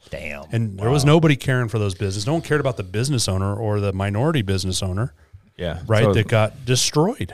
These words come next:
Speaker 3: I won't be doing, like, I'm not a martyr. I'm not a hero anymore. I don't
Speaker 2: Me
Speaker 3: buy,
Speaker 2: neither.
Speaker 3: I have kids I have to raise, especially
Speaker 2: Yes.
Speaker 3: now with a new one on the way. Like, I got things to do. I'm not participating in those games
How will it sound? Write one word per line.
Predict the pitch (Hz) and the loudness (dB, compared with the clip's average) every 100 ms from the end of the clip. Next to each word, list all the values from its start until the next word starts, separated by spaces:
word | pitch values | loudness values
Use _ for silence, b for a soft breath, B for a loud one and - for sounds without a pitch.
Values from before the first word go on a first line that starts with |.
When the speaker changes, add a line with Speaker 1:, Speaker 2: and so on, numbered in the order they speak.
| - | 0
Speaker 3:
I | 127 | 2
won't | 147 | 2
be | 98 90 | 0 -2
doing, | 90 101 101 | 0 0 -2
like, | 80 87 - - - _ _ _ - | -4 -10 -10 -18 -20 _ _ _ 0
I'm | 110 | 4
not | 104 90 | 4 4
a | |
martyr. | 90 95 92 92 92 - | 4 4 4 4 2 0
I'm | 92 | 0
not | 92 85 | 0 0
a | 95 | 0
hero | 92 92 95 | 2 2 4
anymore. | 92 92 92 92 | 2 2 4 4
I | 95 | 2
don't | 90 | 0
Speaker 2:
Me | 85 | -2
Speaker 3:
buy, | 87 104 | 0 2
Speaker 2:
neither. | 110 98 | 2 2
Speaker 3:
I | 107 | 2
have | 87 - - | 0 -8 -2
kids | 117 98 | 0 2
I | 98 | 2
have | 101 - | 0 -2
to | |
raise, | 90 95 98 92 95 | -2 0 0 -2 -6
especially | 107 - 98 90 | -8 -4 -2 0
Speaker 2:
Yes. | |
Speaker 3:
now | 85 90 | 0 0
with | 87 | 0
a | 82 | -2
new | 92 | -2
one | 95 | -2
on | 95 | -4
the | 92 | -2
way. | 95 95 | -2 -2
Like, | 95 85 - - _ _ _ _ - | -4 -10 -14 -20 _ _ _ _ -4
I | 101 | 2
got | 104 - | 2 2
things | 98 90 | 0 0
to | 80 | -2
do. | 82 95 90 82 b b - | -2 0 0 -2 b b -2
I'm | 113 | 0
not | 101 | 0
participating | 78 98 92 85 90 80 80 | -2 -6 -6 -4 -2 -2 -4
in | 80 | -4
those | 80 78 | -4 -4
games | 87 82 78 80 - | -2 -2 -4 -8 -10